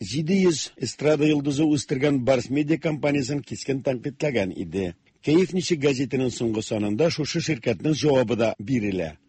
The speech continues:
Гөлнар Галимованың шушы очрашуда язган мәкаләсендә Барс Медиа белән актив эшчәнлек алып баручыларның саны җиде йөз түгел, җитмеш чамасы дип әйтелә. Икенчедән, Барс Медиа үзенең төп максаты талантлы яшьләрдән йолдыз ясау икәнлеген яшерми.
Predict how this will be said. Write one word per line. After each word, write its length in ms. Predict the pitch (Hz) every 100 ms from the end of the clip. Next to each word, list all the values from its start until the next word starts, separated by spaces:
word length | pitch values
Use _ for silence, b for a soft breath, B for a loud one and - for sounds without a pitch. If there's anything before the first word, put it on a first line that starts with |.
| -
Гөлнар 320 | 147 190 208
Галимованың 640 | 160 143 156 160 151 143
шушы 280 | 127 151 131
очрашуда 540 | 160 120 139 107 131 143
язган 300 | 139 120 135
мәкаләсендә 800 | 127 117 107 90 95 87 120 139 -
Барс 320 | 117 147 147
Медиа 300 | 165 180 165
белән 380 | 170 160 156 147 -
актив 320 | 139 - 175
эшчәнлек 540 | 117 - 139 123 147 _
алып 200 | 127 131
баручыларның 540 | 117 117 107 123 110 113
саны 300 | 127 117 139
җиде 300 | 135 147 113 113
йөз 100 | 139 -
түгел, 400 | 190 117 117 120 b
җитмеш 400 | 123 147 135 120
чамасы 340 | - 113 101 113
дип 160 | 107 104
әйтелә. 480 | 104 - 98 87 90 -
Икенчедән, 640 | 156 208 185 170 151 143
Барс 300 | 147 160 -
Медиа 340 | 131 127 131
үзенең 320 | 135 123 143 151
төп 160 | 175 165
максаты 640 | 127 - 101 90 117 139 139
талантлы 420 | 127 131 127 175
яшьләрдән 640 | 151 - 123 107 151 - -
йолдыз 460 | 110 151 135 127
ясау 260 | 143 147 151
икәнлеген 480 | 127 120 104 127 135
яшерми. 720 | 135 123 101 80 87 78